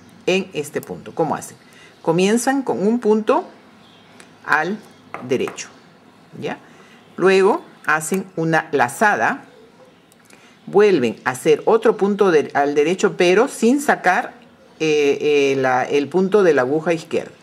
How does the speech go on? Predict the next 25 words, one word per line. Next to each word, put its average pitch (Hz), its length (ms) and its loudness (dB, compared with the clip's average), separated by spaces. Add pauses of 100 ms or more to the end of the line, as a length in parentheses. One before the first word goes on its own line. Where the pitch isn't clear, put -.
(920)
Tejen 165 400 -2
un 160 160 -6
punto 143 340 -2
derecho, 233 500 2 (760)
posan 120 380 -4
para 135 200 0
abajo 175 360 -4
para 101 260 -4
poner, 104 340 -6
hacer 143 300 -2
la 170 100 0
lazada, 165 420 -2 (460)
otra 185 400 2
lazada, - 480 -6 (280)
¿ya? 247 180 -8 (420)
Entonces 208 440 0
ahorita 196 340 2
ya 185 180 2
tenemos 170 680 -4
cuatro 143 380 0
puntos. - 320 -20 (840)
Tejemos 151 580 -4 (720)
otro 220 360 2
punto 208 340 2
derecho 180 500 0